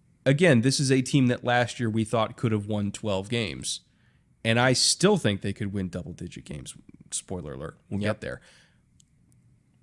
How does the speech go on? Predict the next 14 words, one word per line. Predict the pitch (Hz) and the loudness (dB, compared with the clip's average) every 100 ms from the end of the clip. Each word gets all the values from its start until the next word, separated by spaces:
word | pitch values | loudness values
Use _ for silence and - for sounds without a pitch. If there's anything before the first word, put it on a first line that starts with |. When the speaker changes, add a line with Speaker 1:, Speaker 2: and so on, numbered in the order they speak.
| - | 0
Speaker 1:
And | 123 | 4
so | 135 | 6
I, | 127 | 6
I | 131 | 8
don't | 139 170 | 8 8
want | 160 131 | 6 4
Colts | 151 147 | 2 0
fans | - 127 117 - | 2 2 2 0
to | 110 | -4
feel | - 131 | 2 4
like | 117 110 | 4 2
I'm | 110 104 | 2 0
saying, | - 120 110 101 | 2 2 2 0
like, | 98 98 | -2 -6